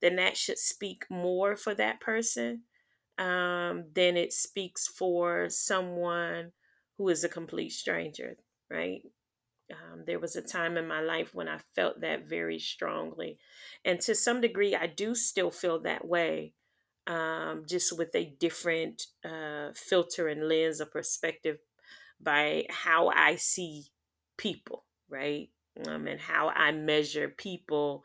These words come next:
as it relates to whether they are for me or against me. And, um, and, and I just wanna remind you again that there are always more people for you than there are against you. Understand that.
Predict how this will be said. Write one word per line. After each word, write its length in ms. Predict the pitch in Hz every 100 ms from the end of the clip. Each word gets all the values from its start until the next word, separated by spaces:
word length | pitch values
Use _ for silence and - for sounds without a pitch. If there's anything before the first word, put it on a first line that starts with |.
| - - - _
as 220 | 151 147
it 140 | - -
relates 520 | 147 147 151 - -
to 400 | - 160 147 143
whether 260 | 139 147 147
they 180 | 147 147
are 180 | 151 139
for 360 | - 175 165
me 380 | 151 151 151 147
or 220 | - 139 139
against 600 | 131 - 143 139 - -
me. 320 | 151 - - _ _ - - - _ _ _ -
And, 500 | 160 156 151 147 -
um, 420 | - 147 147 147 143
and, 200 | 160 147
and 120 | 156 143
I 120 | 151
just 240 | 156 156
wanna 180 | 160 151
remind 440 | 143 143 147 147
you 100 | 147
again 320 | 139 147 151 135
that 120 | 135
there 180 | 143 131
are 100 | -
always 460 | 160 165 170 160 156
more 180 | 147
people 360 | 147 - 151 -
for 280 | - 175 156
you 200 | 143 135
than 240 | 139 139
there 220 | 135 127
are 240 | - 127 127
against 480 | 131 139 135 - -
you. 140 | -
Understand 640 | 143 143 - - - - -
that. 240 | - -